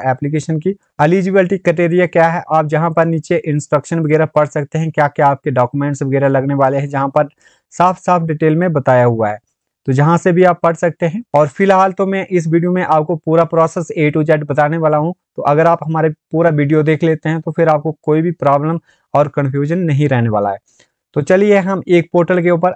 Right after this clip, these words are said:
रजिस्टर कर लेते हैं और उसके बाद आपको आगे बताते हैं कि आपको एडमिशन कैसे करना है। तो देखिए, जहाँ पे ऑनलाइन प्रोग्राम है और एक ओडीएल प्रोग्राम का है, हम जो ओडीएल का पोर्टल है, इसके ऊपर रजिस्टर करते हैं। अगर आप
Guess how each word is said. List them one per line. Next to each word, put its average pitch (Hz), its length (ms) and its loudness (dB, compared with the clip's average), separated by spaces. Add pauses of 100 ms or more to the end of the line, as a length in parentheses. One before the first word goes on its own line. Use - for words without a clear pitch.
रजिस्टर 151 400 -2
कर 160 140 0
लेते 160 280 -2
हैं 175 220 -6
और 139 280 0
उसके 170 260 -2
बाद 175 280 2
आपको 139 280 0
आगे 151 200 2
बताते 156 380 -4
हैं 170 160 -4
कि 175 100 0
आपको 139 320 0
एडमिशन 147 380 -2
कैसे 147 320 -2
करना 110 280 -4
है। - 60 -20 (180)
तो 147 80 0
देखिए, 180 300 2
जहाँ 190 240 0
पे 196 240 -4
ऑनलाइन 170 300 0
प्रोग्राम 180 460 2
है 185 180 -6 (100)
और 147 180 2
एक 151 280 -2
ओडीएल 165 360 2
प्रोग्राम 170 440 0
का 165 160 0 (580)
है, 202 120 0 (300)
हम 180 180 0
जो 196 120 0
ओडीएल 175 420 2
का 180 120 0
पोर्टल 165 380 0
है, 165 160 -2
इसके 139 280 -2
ऊपर 165 380 2
रजिस्टर 156 380 -2
करते 165 300 -2
हैं। 233 220 -2
अगर 165 180 4
आप 175 160 2